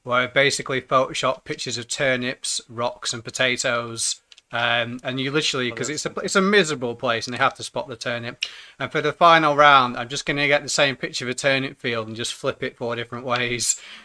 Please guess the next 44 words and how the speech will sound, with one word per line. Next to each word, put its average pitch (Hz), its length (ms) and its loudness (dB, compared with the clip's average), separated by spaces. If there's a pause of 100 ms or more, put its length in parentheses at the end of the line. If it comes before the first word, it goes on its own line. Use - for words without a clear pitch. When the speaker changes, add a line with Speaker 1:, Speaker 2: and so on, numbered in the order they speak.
(160)
Speaker 1:
and 120 120 -12
just - 260 -8 (220)
watch - 220 2
people, 143 300 0 (260)
<laughs> - 260 -18
watch 170 240 2
people 165 280 2
fall 156 280 6
apart 170 380 6
slightly 143 500 4
at 131 180 2
it. 139 160 -2
So, 139 220 2
yeah. 143 240 4 (800)
Speaker 2:
Yeah. 120 200 -6
Speaker 1:
I, 123 220 0
uh, 123 220 2
Speaker 2:
Is 127 100 -10
anyone, 175 240 2
Speaker 1:
I've 135 60 -2
Speaker 2:
is 151 80 -4
anyone 160 280 -2
playing 156 340 -2
a 139 40 -4
Baldric-like 139 960 -4
character? 98 580 -12 (720)
Speaker 1:
Um, 175 420 8
I'm 180 140 6
gonna 311 140 -2
Speaker 2:
There, 233 80 2
Speaker 1:
have 285 140 6
Speaker 2:
there's 131 200 0
for 190 100 4
every 185 240 8
Speaker 1:
Strahd 180 60 6
Speaker 2:
turnip. 131 80 0 (120)
Speaker 1:
sh-, - 280 -2
show 143 360 0
up 143 140 -8
a 143 80 -6
few 143 240 -10
times 123 540 -4
as, 120 360 -16
uh, 123 120 -12